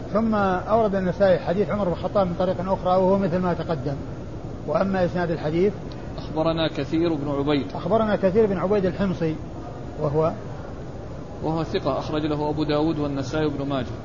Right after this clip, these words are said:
Speaker 1: وهو ثقة أخرج له أبو داود والنسائي وابن ماجه.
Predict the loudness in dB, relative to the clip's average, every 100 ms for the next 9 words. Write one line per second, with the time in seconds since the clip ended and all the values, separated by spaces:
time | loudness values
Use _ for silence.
0 | -8 2 4 6 6 4 4 2 0 0
1 | 2 4 4 4 4 4 4 2 2 4
2 | 4 4 2 2 0 0